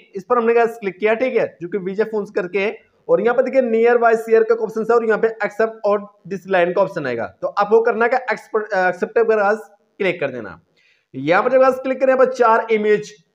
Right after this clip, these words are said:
ठीक है, चार फोटो को हम अपने इस फोन में शेयर कर रहे हैं इस फोन से।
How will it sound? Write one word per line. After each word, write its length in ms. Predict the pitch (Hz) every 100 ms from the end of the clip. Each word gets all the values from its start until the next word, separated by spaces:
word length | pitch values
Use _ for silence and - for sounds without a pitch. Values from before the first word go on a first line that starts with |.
| -
ठीक 120 | 202
है, 80 | 190 -
चार 260 | 196 220
फोटो 340 | 233 220 220 240
को 100 | 240
हम 100 | 220
अपने 220 | 220 233 240
इस 140 | 226 -
फोन 140 | 208 208
में 120 | 240
शेयर 320 | 233 220 202
कर 160 | 220 202
रहे 140 | 208
हैं 100 | 220
इस 160 | 208 -
फोन 200 | 180 160
से। 240 | 151 110